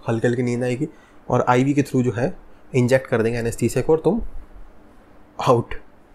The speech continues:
ठीक है जी, मतलब सो जाओगे, तुम्हें पता नहीं लगेगा क्या हुआ तुम्हारे साथ। फिर दो तीन घंटे बाद जो भी है तुम उठोगे बाद में और देखोगे, "अरे वाह, हो गया मेरा।" अब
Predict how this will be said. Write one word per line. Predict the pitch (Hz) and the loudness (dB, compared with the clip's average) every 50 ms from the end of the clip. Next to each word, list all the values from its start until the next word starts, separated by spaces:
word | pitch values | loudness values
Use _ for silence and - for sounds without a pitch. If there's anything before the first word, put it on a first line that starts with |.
| - - - | -16 -6 0
ठीक | - 175 156 | 0 2 4
है | 165 165 | 4 2
जी, | 165 170 190 202 190 | 2 0 -4 -2 0
मतलब | 156 147 202 285 - - - - - - - - - | 2 2 2 -2 -4 -12 -20 -20 -20 -20 -12 -2 2
सो | 185 175 | 2 4
जाओगे, | 160 143 131 135 - | 6 4 4 4 2
तुम्हें | - 180 196 185 | 2 2 4 4
पता | 180 156 | 4 4
नहीं | 156 147 | 4 4
लगेगा | 131 117 110 110 117 | 4 2 2 0 -2
क्या | - - 117 | -2 -2 -2
हुआ | 107 98 | -2 0
तुम्हारे | - 98 98 98 98 | -2 -2 -2 -2 -2
साथ। | - - - - - - - - - - - | -4 -4 -6 -8 -10 -20 -20 -20 -16 -6 -2
फिर | - 139 | 2 6
दो | 139 143 | 6 6
तीन | 139 151 147 | 6 4 0
घंटे | 131 120 123 117 143 | 0 0 0 2 2
बाद | 147 143 | 2 2
जो | 131 135 135 | 2 2 2
भी | 135 123 | 2 0
है | 117 | 0
तुम | 110 135 131 | 0 0 0
उठोगे | 120 - - 117 127 | 0 0 2 2 2
बाद | 127 131 139 156 | 4 4 2 2
में | 196 165 113 101 - - - - - - - - - - - - | 2 0 -2 -6 -8 -18 -20 -20 -20 -20 -20 -20 -20 -14 -4 -2
और | 123 | 0
देखोगे, | 117 120 120 127 135 196 165 | 2 4 4 4 4 4 4
"अरे | 127 | 2
वाह, | 127 135 - | 2 0 0
हो | - 120 117 | -2 -2 -2
गया | 127 135 | -2 -2
मेरा।" | 131 127 127 123 - - _ - - - - - - - - - - - - - - - _ - - - - - - | -4 -6 -8 -10 -14 -16 _ -20 -20 -20 -20 -20 -20 -20 -20 -20 -20 -20 -20 -20 -20 -20 _ -20 -20 -12 -2 2 2
अब | 160 160 - | 2 2 0